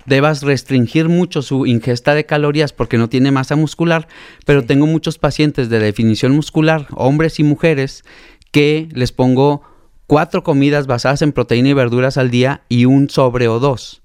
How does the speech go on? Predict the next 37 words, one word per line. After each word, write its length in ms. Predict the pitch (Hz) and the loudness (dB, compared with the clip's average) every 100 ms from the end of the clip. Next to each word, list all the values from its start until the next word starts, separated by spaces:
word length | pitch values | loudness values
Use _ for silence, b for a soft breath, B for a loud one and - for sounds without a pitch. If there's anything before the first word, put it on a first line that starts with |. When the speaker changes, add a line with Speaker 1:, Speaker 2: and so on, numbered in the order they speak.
| _ | _
Speaker 2:
Sí. 160 | - | -18
Speaker 1:
Entonces, 600 | 123 113 - 139 156 151 - | -18 -18 -2 0 2 -2 -2
depende 500 | 147 151 170 196 214 | -2 0 0 0 2
mucho 420 | 185 202 208 190 | 2 0 0 -2
del 140 | 175 | -2
paciente, 400 | - 123 135 127 | -2 -2 -2 0
la 140 | 143 131 | -2 -2
cantidad 320 | 127 113 147 | -4 0 0
de 40 | |
músculo 420 | 180 165 - 165 143 | 2 0 -2 0 2
y 80 | |
el 80 | 135 | 2
objetivo 520 | 120 - 117 147 196 - | 0 -2 -4 -2 -2 -2
que 100 | 147 | -4
tenga 280 | 127 123 | -2 -2
cada 220 | 120 123 127 | -2 -2 0
uno. 280 | 131 107 - b b | -2 -4 -8 b b
Speaker 2:
El 200 | 190 180 | -6 -2
sobre, 680 | - 220 208 208 247 349 | 0 2 2 0 0 -2
¿se 100 | - | -4
acuerdan 320 | 220 262 311 294 | -4 -2 -2 -2
una 160 | 262 | -4
foto 300 | 247 202 202 | -4 -6 -6
que 100 | 190 | -8
salgo 300 | 160 165 165 | -4 -2 -2
yo 160 | 165 160 | -2 -2
entrando 340 | 156 165 156 | 0 -2 -2
a 40 | 165 | -4
mi 80 | |
oficina 560 | 151 131 - 131 127 123 B B B B | -6 -6 -8 -6 -6 -6 B B B B
y 80 | - | -6
traigo 320 | 151 151 175 | 0 0 -2
en 80 | 170 | -4
la 80 | 135 | -2
mano 420 | 135 139 147 143 | -2 -2 -2 -4
un 200 | - 160 151 | -4 -4 0
bote 420 | 143 - 143 147 | -2 0 -4 -4